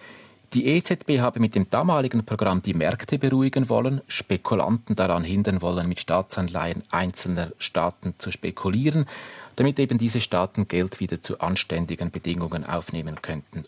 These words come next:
Und eine solche beruhigte Lage sei die Voraussetzung dafür, dass die E Z B ihr eigenes Mandat überhaupt erst wahrnehmen könne, nämlich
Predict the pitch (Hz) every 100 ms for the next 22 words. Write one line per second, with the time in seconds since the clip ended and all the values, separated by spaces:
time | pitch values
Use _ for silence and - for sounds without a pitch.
0 | - 117 120 - - - - - 123 117
1 | 139 139 151 127 127 107 123 180 220 -
2 | 127 104 110 143 131 113 110 107 - 101
3 | 110 165 - 147 - 123 110 123 - 139
4 | 135 - - - - 110 113 - 143 143
5 | 135 110 - 131 120 - 117 101 - 101
6 | 139 131 113 - 104 107 107 110 - 98
7 | 90 92 95 - 90 - - - 80 92
8 | 87 85 80 80 - 82 69 64 - -
9 | - 85 110 135 135